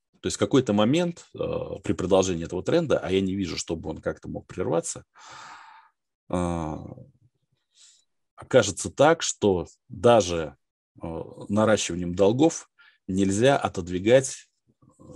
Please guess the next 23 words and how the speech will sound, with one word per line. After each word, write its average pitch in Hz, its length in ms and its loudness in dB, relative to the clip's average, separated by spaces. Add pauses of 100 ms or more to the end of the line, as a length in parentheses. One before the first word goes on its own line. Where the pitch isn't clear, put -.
границу 95 540 -2
исполнения 104 520 0
обязательств. - 760 -6 (1300)
С - 100 -6
обязательствами, 123 720 0
э, 92 760 -2
че - 160 -4
плохо, 123 300 2
да? 127 300 2
Всякие 127 360 0
долги, 135 440 4
ну, 90 100 -6
долги — 104 320 2
это - 160 0
плохо, 113 400 0
там, 82 400 -4 (300)
злые, 87 760 0 (120)
значит, - 260 -14 (360)
опутали 101 400 -2
цепями 104 460 -2
и - 20 -10
так 95 200 -4
далее. 82 260 -2